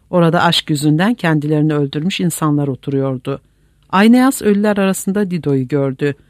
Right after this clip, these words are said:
Hemen yanına koştu onun. Ağlayarak, "İsteyerek bırakmadım seni, Zeus'un buyruğuyla bıraktım." dedi. Dido mermer bir heykel kadar sessizdi.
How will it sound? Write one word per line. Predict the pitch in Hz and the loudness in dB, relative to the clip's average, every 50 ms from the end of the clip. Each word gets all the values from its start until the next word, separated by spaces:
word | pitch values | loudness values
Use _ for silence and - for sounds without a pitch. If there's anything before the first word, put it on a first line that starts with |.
| _ _ _ | _ _ _
Hemen | - 208 208 190 170 | 0 2 4 4 4
yanına | 165 165 156 147 151 151 151 143 | 4 2 2 2 2 2 0 -2
koştu | - - 139 131 - - - 135 | -4 -6 -8 -8 -8 -8 -6 -4
onun. | 135 135 139 139 139 139 - _ _ _ _ _ _ | -2 -2 -2 -2 -2 -4 -8 _ _ _ _ _ _
Ağlayarak, | - 170 165 165 165 165 156 143 156 190 262 - _ - | 0 2 2 2 2 2 2 2 2 0 -2 -4 _ -10
"İsteyerek | 185 - - - 202 202 202 202 196 - - | -10 -10 -4 0 0 2 2 0 -2 -2 -2
bırakmadım | 190 185 180 - 156 143 135 131 135 131 | -2 -2 -2 -2 -4 -4 -4 -2 -4 -6
seni, | 131 - - 143 135 135 135 - _ _ _ _ _ | -4 -4 -2 -2 -2 -2 -4 -6 _ _ _ _ _
Zeus'un | - - 208 220 226 - - - 214 208 196 | -2 2 2 4 4 2 0 -2 -2 0 2
buyruğuyla | 202 202 190 190 196 196 190 156 135 127 | 0 0 0 2 0 0 0 -2 -4 -4
bıraktım." | 131 135 131 127 - _ - 135 131 127 | -6 -6 -6 -8 -8 _ -6 -4 -2 -2
dedi. | 131 135 127 123 143 143 127 - _ _ _ _ _ _ _ _ _ | -2 -2 -4 -4 -4 -6 -6 -8 _ _ _ _ _ _ _ _ _
Dido | 175 170 147 175 202 220 | 0 2 2 2 2 2
mermer | 202 170 156 156 156 156 151 147 143 143 | 2 2 2 2 2 2 0 0 0 0
bir | 151 143 | -2 0
heykel | 147 143 135 - - 156 147 | 0 -2 -2 -2 -4 -4 -4
kadar | 143 - 143 139 156 170 | -4 -4 -4 -2 -2 -2
sessizdi. | 165 - - 147 127 - - - 131 127 127 - 135 127 123 | -4 -4 -4 -4 -4 -4 -6 -8 -8 -8 -8 -8 -8 -10 -10